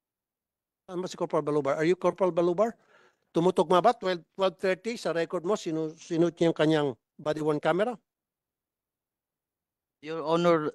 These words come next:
Speaker 2: ah, naka-par kasi po sa kanila, naka-issue na po sa substation po nila yon. Ah,
Speaker 1: Okay,
Speaker 2: ah,
Speaker 1: naka-issue, pero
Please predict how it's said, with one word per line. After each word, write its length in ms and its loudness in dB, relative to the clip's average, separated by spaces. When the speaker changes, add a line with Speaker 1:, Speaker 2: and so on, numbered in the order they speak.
Speaker 2:
ah, 400 8
naka-par 1700 -2
kasi 260 -4
po 160 0
sa 80 -2
kanila, 300 0
naka-issue 480 -6
na 100 2
po 80 -6
sa 160 0
substation 560 0
po 160 0
nila 220 2
yon. 260 0
Ah, 640 6
Speaker 1:
Okay, 220 0
Speaker 2:
ah, 20 -4
Speaker 1:
naka-issue, 400 -2
pero 380 0